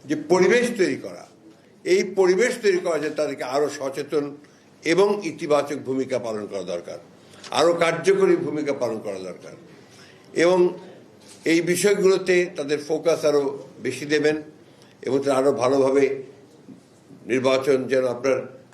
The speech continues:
অত্যন্ত সুষ্ঠু পরিবেশে অনুষ্ঠিত হয়, সেই বিষয়গুলো দিকে তারা লো-, লক্ষ্য রাখবেন, এটা আমরা আশা করি। আমাদের যে কথাগুলো ইতিমধ্যে সালাউদ্দিন সাহেব বলেছেন যে জমিয়তে উলামায়ে ইসলাম, আহ, উলামায়ে ইসলাম বাংলাদেশ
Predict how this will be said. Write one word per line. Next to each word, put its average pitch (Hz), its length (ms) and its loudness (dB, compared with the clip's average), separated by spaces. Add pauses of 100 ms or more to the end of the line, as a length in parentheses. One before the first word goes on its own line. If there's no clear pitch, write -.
অত্যন্ত 120 500 -2
সুষ্ঠু 139 400 -6
পরিবেশে 123 440 0
অনুষ্ঠিত 120 400 -2
হয়, 123 240 2 (440)
সেই 120 120 0
বিষয়গুলো 120 500 2
দিকে 117 180 -2
তারা 110 160 -2
লো-, 113 200 -2
লক্ষ্য 117 280 -2
রাখবেন, 123 300 0 (280)
এটা - 200 -2
আমরা 104 160 0
আশা 95 220 -4
করি। - 260 -12 (840)
আমাদের 160 480 2 (520)
যে 156 260 -2
কথাগুলো 156 460 4
ইতিমধ্যে 147 500 0
সালাউদ্দিন 135 360 -2
সাহেব 135 260 0
বলেছেন 131 380 -2 (540)
যে 113 80 -4
জমিয়তে 143 500 2
উলামায়ে 151 480 2
ইসলাম, 143 420 -2
আহ, - 1040 -8
উলামায়ে 143 380 4
ইসলাম 139 380 -2
বাংলাদেশ 123 440 -2